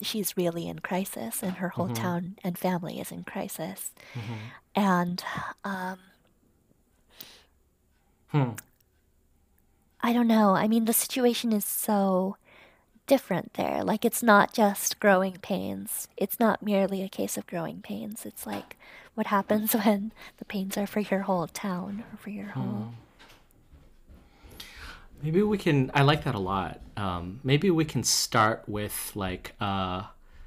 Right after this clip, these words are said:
Speaker 2: like a, um, a scaffold reading, and then we can discard it as we progress to, like, a more, um, nuanced reading. The
Speaker 1: Yes, I
Speaker 2: scaffold
Speaker 1: love
Speaker 2: reading
Speaker 1: discarding <laughs> things.
Speaker 2: Okay, good, good.
Speaker 1: Let's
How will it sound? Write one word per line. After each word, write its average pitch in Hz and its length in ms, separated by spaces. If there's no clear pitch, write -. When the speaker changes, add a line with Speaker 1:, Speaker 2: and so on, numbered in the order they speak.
Speaker 2:
like 104 260
a, 92 560
um, 95 440
a 101 80
scaffold 131 920
reading, 139 520
and 107 220
then 104 120
we 107 120
can 101 180
discard 98 480
it 120 240
as 95 260
we 95 340
progress 92 480
to, 90 460
like, 98 240
a 104 80
more, 90 500
um, 92 520
nuanced 107 580
reading. 139 440
The - 60
Speaker 1:
Yes, 139 100
I 226 200
Speaker 2:
scaffold 247 260
Speaker 1:
love 247 180
Speaker 2:
reading - 100
Speaker 1:
discarding 208 640
<laughs> - 0
things. - 640
Speaker 2:
Okay, 165 200
good, 113 380
good. 117 240
Speaker 1:
Let's - 140